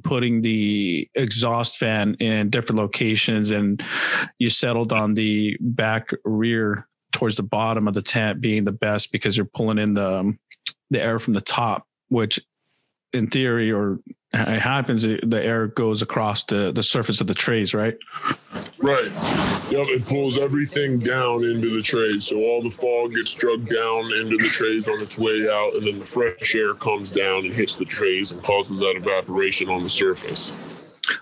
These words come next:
Speaker 1: Now, for, in your experience, or do all pans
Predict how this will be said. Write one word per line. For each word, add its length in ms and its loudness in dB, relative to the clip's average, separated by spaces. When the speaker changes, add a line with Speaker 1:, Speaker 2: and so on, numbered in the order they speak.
Speaker 1:
Now, 220 2
for, 200 0
in 260 0
your 140 2
experience, 520 0
or 60 2
do 240 2
all 240 0
pans 720 0